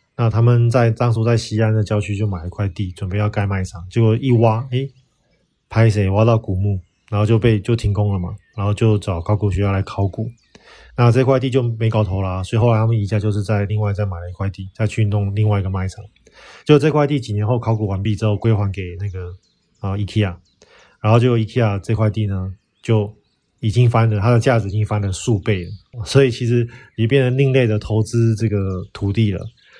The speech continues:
那所以这个是我在这边看到的，就是这个地方真的是，呃，蛮有历史的一个地方，只是蛮可惜，就是很多东西都被，呃，已经被更新过了，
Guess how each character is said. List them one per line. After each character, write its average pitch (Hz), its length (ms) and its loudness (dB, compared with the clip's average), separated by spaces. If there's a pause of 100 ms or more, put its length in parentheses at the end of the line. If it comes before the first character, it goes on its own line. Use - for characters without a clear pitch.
(120)
那 123 240 2 (1000)
所 139 180 4
以 120 180 0 (400)
这 156 120 2
个 139 120 4
是 127 360 0
我 104 220 0 (300)
在 117 380 2
这 117 160 -4
边 120 120 0
看 120 160 -2
到 117 120 2
的， 107 60 0
就 101 100 -2
是 98 200 -4
这 127 140 -4
个 120 80 2
地 110 160 0
方 101 220 -2
真 104 100 0
的 104 140 0
是， 95 260 -4 (220)
呃， 92 440 -6
蛮 101 260 2
有 107 160 4
历 120 180 2
史 101 240 -4
的 95 80 -8
一 98 100 -2
个 95 140 -2
地 95 180 -4
方， 90 240 -6
只 98 160 -4
是 117 240 4 (320)
蛮 107 160 2
可 104 160 2
惜， 90 140 -2
就 101 100 2
是 104 80 2
很 92 160 2
多 101 160 0
东 101 140 2
西 92 140 -2
都 101 200 4 (120)
被， 95 280 2 (640)
呃， 80 540 -6 (220)
已 107 100 0
经 120 260 2
被 107 420 2 (600)
更 127 200 4
新 120 320 0
过 113 220 0
了， - 80 -12